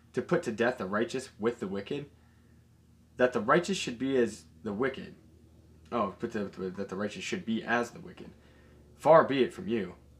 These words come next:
See, now this is, this is weird too. This is like Abraham's kinda,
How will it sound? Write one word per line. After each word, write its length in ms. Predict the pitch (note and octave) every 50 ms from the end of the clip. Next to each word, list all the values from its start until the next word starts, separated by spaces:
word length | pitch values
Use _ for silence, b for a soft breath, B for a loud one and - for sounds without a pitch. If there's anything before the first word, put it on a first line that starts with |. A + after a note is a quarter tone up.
| - - - - - - - -
See, 140 | - - D#3
now 140 | D#3 D3+ D3+
this 180 | D#3+ F3+ F3
is, 80 | E3+ E3
this 120 | F#3 E3+
is 60 | C3
weird 320 | A2+ B2+ C#3+ C#3+ C3+ B2+ -
too. 180 | E3 D3 B2
This 120 | B2+ C#3 C#3
is 80 | C3+
like 260 | B2+ B2 A#2 A2 - - - - - - - - - - - - - - - - - - - _ _ - -
Abraham's 460 | A2+ B2 A#2+ A#2+ A#2 A#2+ A#2 A2+ G#2
kinda, 300 | - A#2+ A#2 A2 G#2+ G2